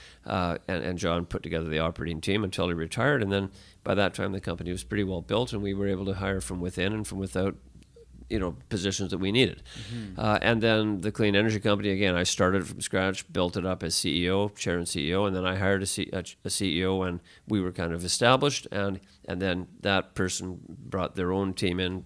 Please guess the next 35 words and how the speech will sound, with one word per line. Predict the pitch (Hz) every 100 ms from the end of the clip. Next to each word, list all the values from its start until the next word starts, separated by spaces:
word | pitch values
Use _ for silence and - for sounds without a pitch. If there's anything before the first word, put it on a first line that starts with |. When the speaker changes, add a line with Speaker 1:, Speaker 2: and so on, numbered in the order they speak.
| -
Speaker 1:
by | 82
and | 85 82
by. | 98 120 120 - - - -
Some | - 107 98
we | 87
already | 87 85
had, | 131 143 123
some | - 90
he, | 87 85 -
he | 95
brought | 82 90 101
in. | 107 104 - - - -
And, | - 95 95 92
uh, | 90 82
and | 90 95 95
so | - 95 98
it, | 120 123
it, | 135 -
it's, | - 120 - -
it's | 104 -
somewhat | - 175 135 104
different | 110 107 104
each | - -
time, | 90 92 - - -
but | 98 - - - - - - _
that's | 110 151 208 - - - - -
where | 131 123 120 117 - - -
my | - 120 117
experience | 98 - 117 110 90
has | 120 101 98
come | - 95 95 101 104 -
as | - 98 98 -
a | 98 - -
company | - 110 104 98 87
builder. | - 101 92 85 64